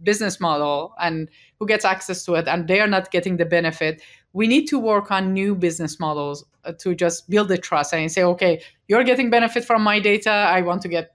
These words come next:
you know, this is my asset. I need to benefit <laughs> from that information as well."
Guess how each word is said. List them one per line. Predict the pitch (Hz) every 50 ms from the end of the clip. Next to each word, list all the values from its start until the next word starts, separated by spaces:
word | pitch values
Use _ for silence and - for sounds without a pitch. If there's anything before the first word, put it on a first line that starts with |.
| _
you | - 180
know, | 160 147 147 147
this | - 165 165
is | 180
my | 185 180 170 139
asset. | 143 160 160 156 - 165 156 -
I | 151 156 160 156
need | 151 160 165 165 160 -
to | - - 165 156
benefit | 151 - 160 156 151 139 - 147 143 -
<laughs> | -
from | - 190 190 226 233 202
that | 180 170 170 175
information | 170 175 - 170 160 160 160 160 - - 175
as | 165 165 160
well." | 165 165 175 226 277 -